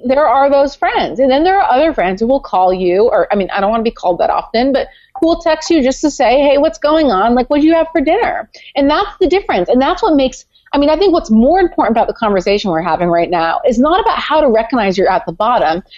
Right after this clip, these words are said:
but how to be at the top and be at the top effectively and make everybody think that they're not at the bottom. And the way is to not just call up your friends and say, um, you know, "Hey,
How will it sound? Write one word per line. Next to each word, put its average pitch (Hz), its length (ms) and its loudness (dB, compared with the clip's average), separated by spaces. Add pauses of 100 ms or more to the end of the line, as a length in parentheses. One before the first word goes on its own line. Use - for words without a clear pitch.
(140)
but 226 100 -2
how 392 280 -2
to 370 80 2
be 277 160 2
at - 80 -2
the 190 80 -4
top 262 440 -4 (280)
and 220 160 0
be 269 160 2
at 330 160 0
the 220 60 -2
top 190 280 -4
effectively 339 760 -2
and 214 180 2
make 330 260 0
everybody 247 400 0
think 247 360 -2
that - 120 0
they're 196 160 0
not 185 240 0
at 196 120 -4
the - 60 -10
bottom. - 400 -4
And 240 120 0
the 262 60 2
way 320 320 2
is 190 480 0 (240)
to 320 120 -2
not 370 280 0
just 381 200 -2
call 254 300 2
up 208 100 -2
your 196 160 0
friends 175 440 -2
and 185 200 0
say, 170 480 2 (460)
um, 165 520 -2
you 240 100 0
know, 247 100 0
"Hey, 427 380 2